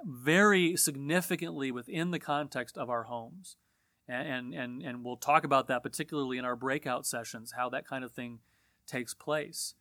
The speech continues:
But it also significantly happens in the local church. Parents, we cannot do it alone. We need the other members of the body. What, what the author of Hebrews says in Hebrews chapter ten, verse twenty-four, "Let us consider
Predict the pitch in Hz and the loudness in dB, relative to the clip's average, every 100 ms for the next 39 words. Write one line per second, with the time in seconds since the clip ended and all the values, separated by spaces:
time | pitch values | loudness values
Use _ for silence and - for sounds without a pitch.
0 | _ _ _ _ - 135 127 - 160 180 | _ _ _ _ -4 -4 -2 4 6 8
1 | - 151 - 139 123 135 165 - 175 180 | 8 6 4 0 -2 0 0 2 0 0
2 | 156 143 135 139 - 120 110 131 143 147 | -2 -2 0 0 -2 -6 -8 -6 -4 -2
3 | 135 127 127 117 - 143 117 - - 151 | -2 -4 -6 -8 -4 -4 -4 -6 -4 -2
4 | 147 143 156 160 170 160 165 135 147 147 | -2 -2 -4 -2 -2 0 0 0 0 2
5 | 131 131 135 113 101 _ _ _ _ _ | 2 2 2 -2 -8 _ _ _ _ _
6 | - 131 131 143 165 165 143 196 147 147 | 0 2 6 10 10 8 4 4 6 6
7 | 143 147 151 135 147 143 131 123 - 165 | 4 2 -2 -2 -2 -2 0 -2 0 0
8 | 139 135 120 120 135 135 110 - _ _ | 0 0 -4 2 4 2 0 -12 _ _
9 | _ _ _ _ _ 123 135 - - 139 | _ _ _ _ _ -2 -2 -2 -6 -4
10 | 123 127 151 143 156 156 147 165 160 147 | 0 0 4 8 8 8 4 4 4 6
11 | 123 - 165 156 131 120 143 143 - 139 | 8 8 10 8 4 0 -2 -2 0 2
12 | 135 127 147 143 131 - 143 127 - 147 | 2 0 0 0 -2 -2 -2 -2 2 6
13 | 165 180 - - _ 131 131 - 131 - | 8 6 2 -20 _ 0 2 2 4 6
14 | - 151 165 170 175 | 8 8 8 8 6